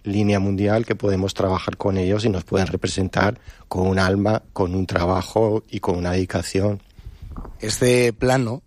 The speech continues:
Speaker 2: de Benidorm de la Almendra Central es un din A tres, el formato, el tamaño.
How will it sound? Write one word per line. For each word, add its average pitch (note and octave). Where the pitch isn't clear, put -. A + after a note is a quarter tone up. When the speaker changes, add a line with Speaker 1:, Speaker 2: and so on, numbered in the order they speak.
Speaker 2:
de G2
Benidorm G2+
de G#2
la G2
Almendra A2
Central G#2+
es G#2+
un G#2
din A2+
A F#2+
tres, A#2+
el F#2+
formato, G#2
el A2+
tamaño. A2+